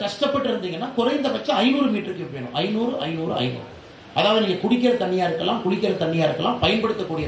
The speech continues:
தண்ணியா இருக்கலாம், உங்களுக்கு உற்பத்தி ஆகக்கூடிய விவசாய பொருள் உருவாகக்கூடிய தண்ணியா இருக்கலாம். எனக்கு இரண்டாயிரத்தி இருபத்தி அஞ்சு நித்தி ஆயோக் சொல்றாங்க,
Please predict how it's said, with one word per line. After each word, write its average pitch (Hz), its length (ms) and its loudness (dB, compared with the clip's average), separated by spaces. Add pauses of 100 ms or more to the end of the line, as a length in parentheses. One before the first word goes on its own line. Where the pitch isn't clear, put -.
தண்ணியா 143 260 -2
இருக்கலாம், 185 340 -2 (640)
உங்களுக்கு 269 480 6
உற்பத்தி - 360 2 (120)
ஆகக்கூடிய 220 380 0
விவசாய 240 440 4 (140)
பொருள் 190 200 -4
உருவாகக்கூடிய 180 600 -2
தண்ணியா 151 260 -8
இருக்கலாம். - 300 -14 (880)
எனக்கு 208 220 2
இரண்டாயிரத்தி 262 520 2
இருபத்தி 240 320 0
அஞ்சு 202 240 -2
நித்தி 202 200 -2
ஆயோக் 190 260 -2
சொல்றாங்க, 180 320 2